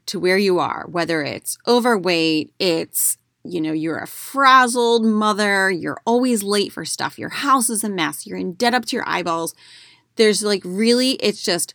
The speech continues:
wake up, go to work, rinse and repeat. That's, that's the norm. But I don't want that for you. And I don't think that that's what you want for yourself either. But you have to,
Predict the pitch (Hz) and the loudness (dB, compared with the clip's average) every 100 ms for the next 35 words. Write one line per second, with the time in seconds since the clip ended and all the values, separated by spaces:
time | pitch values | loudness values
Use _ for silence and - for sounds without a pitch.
0 | _ 165 220 233 220 190 - 208 202 175 | _ 2 4 4 0 0 2 2 2 2
1 | 170 165 - 190 190 - 175 175 170 127 | -2 -4 -6 -2 -2 -2 -4 -4 -6 -8
2 | - _ _ _ _ _ _ _ _ _ | -12 _ _ _ _ _ _ _ _ _
3 | _ _ _ - 240 285 - - - _ | _ _ _ -6 -2 0 0 -2 -4 _
4 | 208 277 - 240 220 170 233 226 160 151 | -2 0 -2 0 0 0 -2 -2 -4 -8
5 | _ _ _ _ _ _ _ _ _ 214 | _ _ _ _ _ _ _ _ _ -4
6 | - 269 370 277 196 156 - - 165 123 | -2 0 0 0 0 -2 -6 -10 -12 -10
7 | - 202 214 _ 226 285 370 359 339 311 | -12 -16 -18 _ 0 2 2 0 2 2
8 | 277 233 240 214 - 233 214 170 - 175 | 0 -2 -2 -2 -4 -4 -2 -4 -4 -8
9 | 160 - 175 - 208 - - - _ - | -6 -8 -8 -6 -8 -8 -16 -20 _ -20
10 | _ _ _ 220 226 226 - 294 311 - | _ _ _ -2 0 -2 0 0 0 0
11 | 277 233 226 | 0 0 0